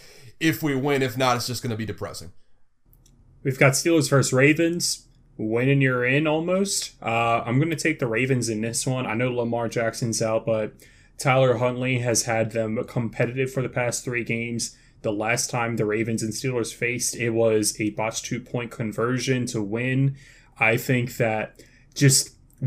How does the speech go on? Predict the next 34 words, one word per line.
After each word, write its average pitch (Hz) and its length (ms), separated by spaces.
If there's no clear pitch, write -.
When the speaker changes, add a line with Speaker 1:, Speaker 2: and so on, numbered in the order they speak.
Speaker 2:
when 135 240
you 147 120
have 135 200
one 127 140
of 117 60
the 123 60
greatest 107 520
rivalries 107 520
in 110 100
modern 104 300
football, 113 440
it 120 120
just 120 220
elevates 113 460
everyone's 101 480
play, 101 420
and 104 340
I 107 160
think 113 180
the 110 80
Ravens 101 540
just 110 240
are 113 80
gonna 107 180
be 104 140
the 95 80
better 98 260
for 101 300
it. 104 180
Speaker 1:
Yeah, 98 260
I 117 60
think 160 260
this 160 200
is 127 300